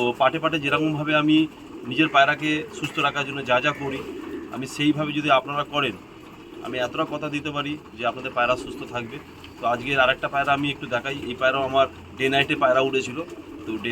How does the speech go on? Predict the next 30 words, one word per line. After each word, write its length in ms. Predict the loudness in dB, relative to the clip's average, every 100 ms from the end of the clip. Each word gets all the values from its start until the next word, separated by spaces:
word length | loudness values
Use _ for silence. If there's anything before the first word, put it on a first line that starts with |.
| -4
নাইটের 240 | -4 -2
পায়রা 220 | 0 4 4 4 -2 -8
আপনাদেরকে 280 | -6 -4 -2 0
আরেকটা 220 | -2 -4
আমি 80 | -8 -6
শখ 120 | -8 -4
করাচ্ছি, 340 | -4 -4 -6 -10 -10 -12 -10 -10 -4
তো 40 | -2
আপনারা 200 | 0 -2 0
দেখুন, 240 | 0 0 -2 -4
খুব 140 | -8 -6 -4
ভালো 140 | 0 2
লাগবে। 240 | 2 0 -6 -6 -14 -14 -14 -14 -14 -14 -6
এই 60 | 0
যে 60 | 2 6
পায়রাটা 300 | 6 6 4
দেখুন, 200 | 0 -2 -8 -12 -16 -16 -14 -14 -14 -14 -16 -16
তো 60 | -10 -6
বুঝতে 200 | 4 6
পারছেন 300 | 6 4 -2 -2 -8 -8 2
যে 120 | 6 8 8 8 4 -2 -16 -20 -18 -16 -14 -12 -12 -12 -14 -14 -16 -16 -14 -14 -14 -14 -10
একটু 140 | -8 -2
ছটফট 300 | -2 2 2 4
করছে, 260 | 4 6 4 2 -12 -14 -14 -16 -16 -16 -8 2
ধরা 180 | 8 10
হয় 140 | 10 8
না 60 | 8
তো 80 | 8 6 -2 -12 -12 -12 -12 -8 4
তার 140 | 4 6
জন্য। 180 | 6 6